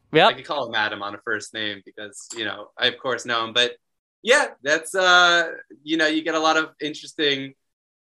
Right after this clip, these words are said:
Speaker 2: comments and, and whatnot. But I,
Speaker 1: Wow.
Speaker 2: that's, that's kinda where I put the foot down. I was like, "I can't."
Speaker 1: If you think you would have known the song, would you have gotten the part?
Speaker 2: Hundred percent, absolutely.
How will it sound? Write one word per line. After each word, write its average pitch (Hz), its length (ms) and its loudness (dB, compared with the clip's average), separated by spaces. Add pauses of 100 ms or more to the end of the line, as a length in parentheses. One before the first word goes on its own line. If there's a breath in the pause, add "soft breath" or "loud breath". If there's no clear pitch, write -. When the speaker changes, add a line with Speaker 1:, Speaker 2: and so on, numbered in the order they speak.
(220)
Speaker 2:
comments 139 500 2
and, 120 380 -8 (320)
and 117 160 -8
whatnot. 135 380 0
But 139 120 0
I, 143 260 4
Speaker 1:
Wow. 139 100 -12 (240)
Speaker 2:
that's, 202 320 2
that's 208 260 0
kinda 214 240 4
where 190 120 6
I 175 100 6
put 185 180 -6
the 190 120 -4
foot 156 180 -2
down. 139 180 0
I 131 60 0
was 131 100 -6
like, 127 160 -2
"I 135 120 0
can't." 123 540 -2 (240)
Speaker 1:
If 214 200 6
you 220 160 2
think 302 500 2
you 262 140 2
would 226 160 8
have 175 160 0
known 170 480 4
the 147 80 2
song, 120 680 2 (180)
would 151 220 2
you 160 80 6
have 143 100 4
gotten 143 200 6
the 139 60 -2
part? 139 360 2 (460)
Speaker 2:
Hundred 165 280 0
percent, 143 380 0
absolutely. 123 720 0